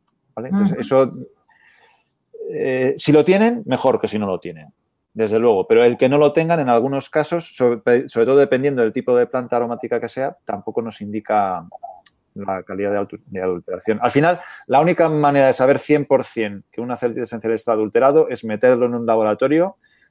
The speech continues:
Speaker 1: y, y exprimirle a pruebas, ¿no? Pero claro, eso no lo vamos a hacer nadie.
Speaker 2: Claro. Vale. Ana dice, "Ok, es que he estado viendo algunas marcas y en una, Cammasia, no sé si la conoces,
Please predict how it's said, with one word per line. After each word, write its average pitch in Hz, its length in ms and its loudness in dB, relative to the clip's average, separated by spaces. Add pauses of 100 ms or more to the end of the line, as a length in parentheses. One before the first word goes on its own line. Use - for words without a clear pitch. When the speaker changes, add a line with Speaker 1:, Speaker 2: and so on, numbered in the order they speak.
(400)
Speaker 1:
y, 101 600 -4
y 90 580 -6
exprimirle 107 720 0
a 92 100 4
pruebas, 90 460 0
¿no? 127 220 -10
Pero - 80 -14
claro, 107 160 4
eso - 100 -6
no 104 100 -2
lo 104 60 2
vamos 101 240 0
a 95 40 -2
hacer 90 200 -12
nadie. 98 300 -10 (1120)
Speaker 2:
Claro. 156 320 -6 (1300)
Vale. 208 460 2 (240)
Ana 330 680 2 (360)
dice, 254 240 -4
"Ok, 302 160 2
es 320 240 -2
que 311 60 -6
he - 20 -2
estado 294 260 0
viendo 294 240 -2
algunas 262 320 -2
marcas 269 580 -2 (280)
y 233 160 0
en 240 120 2
una, 320 440 0 (180)
Cammasia, 226 640 -4
no 269 120 -4
sé 247 60 -10
si 247 80 -10
la 220 80 -2
conoces, 254 500 -4